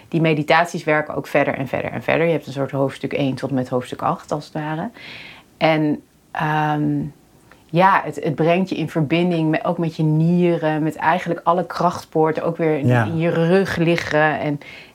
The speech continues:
Speaker 1: en je mag het vanuit je pijnappelklier, kan je het weer helemaal naar beneden brengen. En ja, voor mij, het brengt je echt thuis in, in de bron van pure onschuld die
Speaker 2: Ja.
Speaker 1: in ieder van ons
Speaker 2: Ja.
Speaker 1: huist. En het laat echt zien dat je op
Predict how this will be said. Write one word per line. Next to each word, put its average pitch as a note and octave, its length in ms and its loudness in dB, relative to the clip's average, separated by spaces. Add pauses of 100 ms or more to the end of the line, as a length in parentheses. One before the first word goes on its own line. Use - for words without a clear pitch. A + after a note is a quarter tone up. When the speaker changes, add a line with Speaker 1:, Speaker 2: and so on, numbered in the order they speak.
(100)
Speaker 1:
en D#3 400 0
je E3 80 4
mag E3+ 200 4
het E3+ 100 -4
vanuit E3+ 300 2
je - 60 -10
pijnappelklier, D#3 840 0
kan D3 120 -2
je D3+ 60 2
het D3 100 -4
weer D#3+ 100 0
helemaal F#3 240 2
naar F#3+ 100 0
beneden D#3+ 400 2
brengen. C#3+ 360 -4
En D3 140 -6 (300)
ja, D#3+ 340 0 (100)
voor E3+ 220 0
mij, F3+ 340 4
het G#3+ 120 0
brengt F3+ 300 -4
je - 80 -6
echt - 260 -6
thuis F3 380 0
in, E3 260 -6
in D#3+ 260 -2
de D#3 100 -2
bron E3+ 580 0
van D#3 380 -2
pure G3+ 360 0
onschuld C#3+ 840 -4
die C#3 100 0
Speaker 2:
Ja. B2+ 180 2
Speaker 1:
in D3+ 200 -6
ieder E3+ 240 0
van D3+ 260 -4
ons D3+ 220 -6
Speaker 2:
Ja. C#3+ 80 -2
Speaker 1:
huist. E3+ 400 0 (360)
En G#3+ 180 4
het A3+ 120 2
laat F#3+ 320 2
echt F#3 220 -4
zien F#3+ 240 0
dat E3+ 200 0
je - 120 -10
op E3+ 220 -2